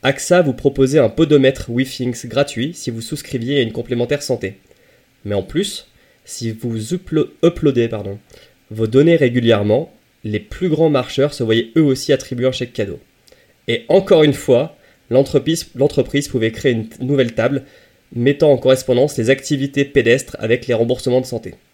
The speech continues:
Toujours dans le domaine de la santé, Allianz travaille aujourd'hui sur un patch R F I D qui prend vos constantes vitales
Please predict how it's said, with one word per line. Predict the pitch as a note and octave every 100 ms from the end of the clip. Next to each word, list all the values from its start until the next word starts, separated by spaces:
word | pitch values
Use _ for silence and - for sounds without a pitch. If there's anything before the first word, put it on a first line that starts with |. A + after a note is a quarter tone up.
| _ _ _ _ _ _ _ _ _ _ _ _ _
Toujours | - C3 D3
dans | A#2
le |
domaine | A2+ B2
de | A2+
la | A2
santé, | A2 A2+ - D3 - _
Allianz | B2 A#2+ A#2 A#2 D#3+ - - _ _ _ _ _
travaille | - B2 B2 -
aujourd'hui | C3+ C3 C3 D#3+
sur | - A#2
un | G2+
patch | G2 - D3 - - - _ _ _ _ _
R | B2+ B2
F | B2+ A#2
I |
D | G#2+ C3 - _ _ _ _ -
qui | A#2+ A2 G#2+ G#2+ _
prend | - D3
vos | C3+ A2
constantes | C3+ C#3+ - C3 A2+
vitales | A2 A2+ A2+ D3 -